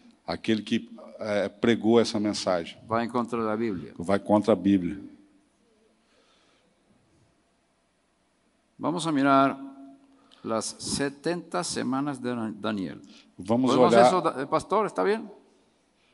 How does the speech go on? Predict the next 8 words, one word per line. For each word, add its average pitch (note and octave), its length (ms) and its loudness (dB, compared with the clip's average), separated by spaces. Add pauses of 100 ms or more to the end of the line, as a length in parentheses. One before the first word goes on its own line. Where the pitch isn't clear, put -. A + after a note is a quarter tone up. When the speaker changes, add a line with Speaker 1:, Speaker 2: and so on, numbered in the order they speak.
(140)
Speaker 1:
Vamos A#2+ 260 -2
olhar B2+ 260 8
setenta C#3 640 2
semanas. A#2 460 4
Speaker 2:
Capítulo F#3 360 6
nueve. E3 440 4 (960)
Speaker 1:
Capítulo A2+ 520 4
nove. G2+ 500 4